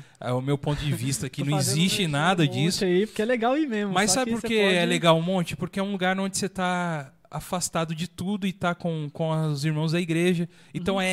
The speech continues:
Speaker 1: essa experiência que, que
Speaker 2: Sim.
Speaker 1: faz você
Speaker 2: Inclusive,
Speaker 1: ter
Speaker 2: os, os dois exemplos que você deu, você deu são bons exemplos. Que é no
Speaker 1: Aham.
Speaker 2: quarto, se você fica sozinho no quarto, tem uma
Speaker 1: Aham.
Speaker 2: oportunidade de orar, falar com Deus no chuveiro.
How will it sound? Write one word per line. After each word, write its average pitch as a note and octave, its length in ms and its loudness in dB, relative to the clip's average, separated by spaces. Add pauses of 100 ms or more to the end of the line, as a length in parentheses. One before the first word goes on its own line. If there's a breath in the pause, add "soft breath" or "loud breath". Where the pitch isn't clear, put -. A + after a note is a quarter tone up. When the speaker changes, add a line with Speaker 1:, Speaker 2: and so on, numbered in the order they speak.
(100)
Speaker 1:
essa B3 340 -2
experiência F#3+ 640 -2
que, G#3 260 -10
que - 140 -8
Speaker 2:
Sim. F#3 80 0
Speaker 1:
faz F#3 240 2
você F3+ 220 -2
Speaker 2:
Inclusive, G3 260 0
Speaker 1:
ter A3+ 60 0
Speaker 2:
os, F#3+ 160 -2
os G3 160 -4
dois G#3+ 160 4
exemplos A#3 240 0
que - 60 -18
você G#3+ 80 0
deu, F#3+ 200 -4
você - 340 -4
deu F#3 220 0
são G#3 160 -6
bons G3 220 -2
exemplos. G3+ 440 -6
Que F3 120 -6
é - 20 -2
no D#3+ 60 4
Speaker 1:
Aham. F3+ 120 4
Speaker 2:
quarto, F3+ 380 -2
se D#3+ 60 -16
você E3 180 -10
fica E3 240 -10
sozinho D#3+ 300 -8
no D3+ 40 -12
quarto, E3 360 -10
tem D#3+ 100 -12
uma D3+ 80 -12
Speaker 1:
Aham. D3 60 -2
Speaker 2:
oportunidade D#3+ 280 0
de E3 60 -8
orar, D#3+ 300 -6
falar D#3+ 260 -6
com D#3 140 -10
Deus E3+ 160 -2
no F3 100 -4
chuveiro. E3+ 580 -4